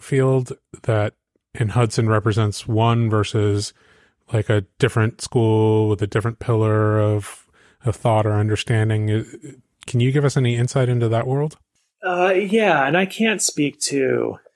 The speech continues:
Speaker 2: uh, all of the other coaching schools, excuse me, and, and how they are different. But I'd say, you know, some of the tenets of,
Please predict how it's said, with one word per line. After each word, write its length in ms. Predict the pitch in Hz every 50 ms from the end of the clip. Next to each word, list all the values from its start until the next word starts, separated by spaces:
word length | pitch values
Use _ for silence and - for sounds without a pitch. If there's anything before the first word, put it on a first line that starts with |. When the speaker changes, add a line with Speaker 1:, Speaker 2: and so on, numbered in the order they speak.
| _ _ _ _ _ _
Speaker 2:
uh, 240 | - 143 143 127 135
all 240 | 139 143 139 131 127
of 120 | 123 110
the 120 | 107 120 123
other 300 | 113 113 117 127 123 120
coaching 440 | - - 127 123 117 - 117 113 110
schools, 640 | - - - 127 117 110 113 113 110 - - - - - 127 147 - _ _ _
excuse 380 | - - - - 135 127 113 117
me, 140 | 113 107
and, 140 | 101 98 98
and 220 | 98 98 104 107 101
how 300 | - 123 117 113 113 110
they 260 | 101 113 110 107 107
are 460 | 104 104 104 101 98 98 98 - - _ -
different. 600 | 127 117 104 - - 127 127 135 147 - - - _ _ _ _ _ _ _ _ _
But 120 | - 120 -
I'd 200 | 117 117 113 -
say, 220 | - 139 127 117
you 80 | 113 113
know, 120 | 113 110
some 300 | 107 - - - 127 123
of 120 | 123 120 -
the 100 | 117 104
tenets 640 | - - - 117 110 113 107 107 101 - - - - - -
of, 320 | 113 110 107 104 98 -